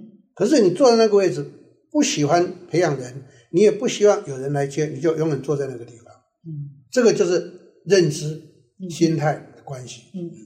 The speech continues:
Speaker 2: 那假设啊，这个公司它已经，就是已经来到了这个成长期，然后人变多了，事物变多了，结果整个管理很失控，一团乱，然后老板还要自己去冲业绩。我还有遇过老板要自己做H R面试的。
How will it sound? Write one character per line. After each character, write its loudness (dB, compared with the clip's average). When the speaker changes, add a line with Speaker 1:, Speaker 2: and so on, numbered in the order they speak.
Speaker 2:
那 0
假 -4
设 -2
啊， 0
这 0
个 4
公 2
司 0
它 -2
已 0
经， -4
就 -6
是 -4
已 -2
经 -6
来 -2
到 -2
了 -6
这 -10
个 -4
成 -6
长 -6
期， -12
然 -8
后 -4
人 2
变 2
多 2
了， 2
事 -4
物 -2
变 -2
多 0
了， 0
结 -2
果 0
整 -6
个 -2
管 0
理 -2
很 -4
失 -6
控， -6
一 -8
团 -6
乱， 0
然 -6
后 -6
老 2
板 -2
还 -4
要 2
自 -8
己 -8
去 -4
冲 -6
业 0
绩。 -6
我 0
还 0
有 4
遇 0
过 0
老 4
板 0
要 -2
自 -4
己 -4
做 0
H -2
R 0
面 -4
试 -6
的。 -14